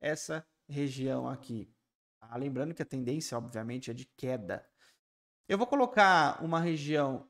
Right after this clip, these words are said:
de change of character mais ou menos nesse ponto, tá? Por mais que o change of character, vocês vão ver, o ponto que alteraria, vou pôr aqui, ó, choque.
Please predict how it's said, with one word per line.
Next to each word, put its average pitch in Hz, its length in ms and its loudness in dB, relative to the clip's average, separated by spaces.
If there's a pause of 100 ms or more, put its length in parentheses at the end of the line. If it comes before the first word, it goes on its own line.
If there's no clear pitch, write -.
de 143 280 -6
change 190 380 -2
of 156 240 0
character 143 720 2
mais 190 320 0
ou 190 80 -2
menos 170 260 -2
nesse 170 280 -6
ponto, 123 580 -6
tá? 139 240 -2
Por - 160 -6
mais 190 320 -2
que - 140 -6
o 180 40 -2
change 180 300 -2
of 170 180 0
character, 147 440 0
vocês 143 280 -6
vão 143 240 -4
ver, 127 300 -4 (400)
o 127 60 -10
ponto 175 340 -2
que - 160 -6
alteraria, 160 960 0 (240)
vou 120 100 -12
pôr 143 220 -4
aqui, 135 180 -8
ó, 120 140 -8
choque. - 440 -8